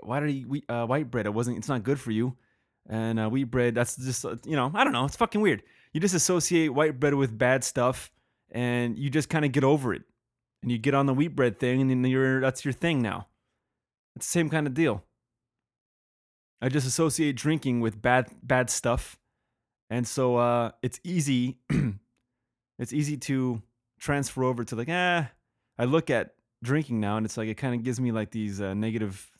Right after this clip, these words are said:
thoughts and it, it's actually been really fucking easy to not do it. And so there you go. "James,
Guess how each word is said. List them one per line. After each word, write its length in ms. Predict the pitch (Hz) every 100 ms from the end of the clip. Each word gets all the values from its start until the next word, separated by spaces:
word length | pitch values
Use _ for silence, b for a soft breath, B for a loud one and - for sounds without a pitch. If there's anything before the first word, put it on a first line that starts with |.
| -
thoughts 380 | 110 98 -
and 180 | 104 95 - _ _ _ _ _ _ _ _
it, 140 | - 127
it's 180 | 139 -
actually 320 | 147 135 135
been 300 | 117 123 113 -
really 300 | 120 123 127
fucking 380 | - 113 113 110
easy 220 | 107 107
to 200 | 110 113
not 260 | 104 95
do 200 | 95 101
it. 100 | 95 - - _ _ _ _ _ _ _ _ _ _ _ -
And 140 | 113
so 120 | - 120
there 120 | 123
you 100 | 131
go. 220 | 135 107 - _ _ _ _ _ _ _ _ _ _ _ _
"James, 360 | - 262 254